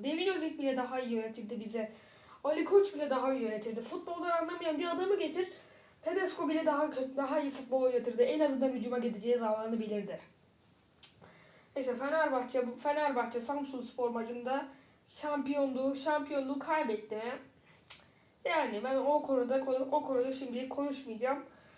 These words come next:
Ama kesinlikle taraftarının güvenini bence bu sezon için kaybetti Fenerbahçe. Ya bak, rakibin maç kaybetmiyor. Rakibin gırtlağına yapışıyor, kırmızı kart görmüyor.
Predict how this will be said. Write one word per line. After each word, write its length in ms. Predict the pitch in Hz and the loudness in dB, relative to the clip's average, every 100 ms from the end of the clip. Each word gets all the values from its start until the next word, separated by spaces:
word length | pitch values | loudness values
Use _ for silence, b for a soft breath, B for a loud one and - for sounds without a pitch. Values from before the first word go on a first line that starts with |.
| B B | B B
Ama 400 | 311 294 302 320 - - _ _ _ _ _ - | 2 4 6 4 0 -20 _ _ _ _ _ -12
kesinlikle 460 | - 262 269 269 262 | -4 -2 0 0 2
taraftarının 680 | 262 262 262 254 240 262 | 4 2 2 0 0 0
güvenini 340 | 233 226 226 262 | 0 0 0 0
bence 300 | 233 214 240 | 0 0 0
bu 60 | |
sezon 280 | 233 220 202 | -2 -4 -4
için 180 | 196 269 | -4 -8
kaybetti 460 | 247 233 208 - - | -4 -4 -4 -8 -10
Fenerbahçe. 560 | 214 202 190 196 - 254 262 B B B - | -6 -6 -4 -6 -4 -4 -4 B B B -2
Ya 60 | 320 | 2
bak, 180 | 277 | 4
rakibin 580 | 254 277 - 320 330 339 - - - - - B B B | 4 4 2 -6 -6 -6 -10 -20 -20 -20 -20 B B B
maç 260 | 311 320 - | 0 0 2
kaybetmiyor. 760 | 277 262 269 - 226 202 208 | 2 4 2 0 -2 0 2
Rakibin 480 | 247 - 311 320 277 | 0 0 0 0 2
gırtlağına 540 | 269 277 - 311 330 | 2 0 2 2 2
yapışıyor, 420 | 359 311 - 302 | 0 0 -2 -6
kırmızı 360 | 294 277 269 269 | -4 -2 -2 0
kart 240 | 269 262 | 0 0
görmüyor. 480 | 285 294 233 254 294 | 4 2 4 4 4